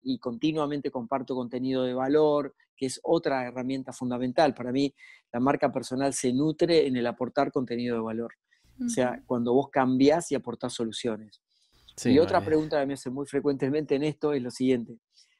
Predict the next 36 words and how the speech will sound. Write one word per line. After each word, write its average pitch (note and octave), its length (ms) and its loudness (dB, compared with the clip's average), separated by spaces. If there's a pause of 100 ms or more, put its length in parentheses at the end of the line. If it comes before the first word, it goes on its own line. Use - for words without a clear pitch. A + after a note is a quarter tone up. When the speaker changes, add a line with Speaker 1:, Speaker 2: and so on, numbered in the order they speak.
(160)
Speaker 1:
Perdón, C#3 320 4
Dani, C3+ 200 -2
que B2+ 80 0
te B2+ 120 -6
corté. B2 340 -4 (300)
Speaker 3:
No, B2 160 2
no. B2 100 2
Speaker 1:
Eh, C3 400 -4
Speaker 3:
<laughs> - 240 -8
Tranquilo. - 320 -8
Speaker 1:
de-, - 300 -8 (140)
lo, D3 280 4
lo C#3 160 2
que A2+ 60 -10
quería C3+ 240 4
aportar F3 380 2
es E3 100 0
que C#3+ 120 2
mucha D3+ 240 -6
gente E3 240 -2
me, C3+ 320 -4
me C3+ 160 -4
pregunta, C3 600 0 (600)
"¿Cuánto G#3+ 500 2
de E3 140 -2
contenido C3 840 -2 (260)
tengo D3 320 -2
que C#3+ 120 -8
hacer C3 360 -4
de A#2 140 -4
promoción B2 760 0
de A2+ 100 -4
lo A2 120 -8
que A#2 100 -10
yo C3 240 4
hago C3+ 360 2